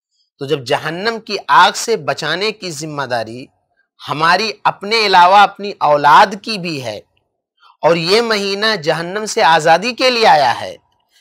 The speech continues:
ये महीना गुनाहों की माफ़ी के लिए आया है, ये महीना नेकियों के दरवाज़ों को हमारे लिए खोलने के लिए आया है, ये महीना हमें आइंदा ग्यारह महीनों के लिए ट्रेंड होने और तैयार होने के लिए आया है, तो फिर अपने बच्चों को हम इससे क्यों महरूम रखें?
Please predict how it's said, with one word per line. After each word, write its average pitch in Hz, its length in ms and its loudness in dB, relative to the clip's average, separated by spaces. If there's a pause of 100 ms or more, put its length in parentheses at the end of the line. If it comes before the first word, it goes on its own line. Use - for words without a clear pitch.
(140)
ये 185 240 0
महीना 220 460 -2
गुनाहों 190 520 0
की 214 160 -12
माफ़ी 175 500 0
के 240 160 2
लिए 214 200 0
आया 165 240 6
है, 127 260 -6 (400)
ये 175 260 0
महीना 214 520 -4
नेकियों 190 520 -4
के 214 160 -2
दरवाज़ों 165 580 0
को 208 140 0
हमारे 185 400 0
लिए 220 260 -4
खोलने 202 420 -2
के 240 180 2
लिए 240 160 0
आया 175 240 6
है, 127 180 -4 (580)
ये 147 120 -2
महीना 170 440 -4
हमें 175 260 -4
आइंदा 170 440 -4
ग्यारह 160 380 2
महीनों 165 420 -8
के 175 160 -10
लिए 170 220 -6
ट्रेंड 185 440 -4
होने 170 300 -6
और 180 180 -8
तैयार 175 380 2
होने 160 340 -6
के 196 160 -6
लिए 175 160 -6
आया 147 260 2
है, 147 180 -2
तो - 720 -20
फिर 135 160 -12
अपने 135 220 -14
बच्चों 143 320 -14
को 160 120 -16
हम 151 80 -16
इससे 165 200 -16
क्यों - 160 -20
महरूम 113 280 -20
रखें? - 260 -20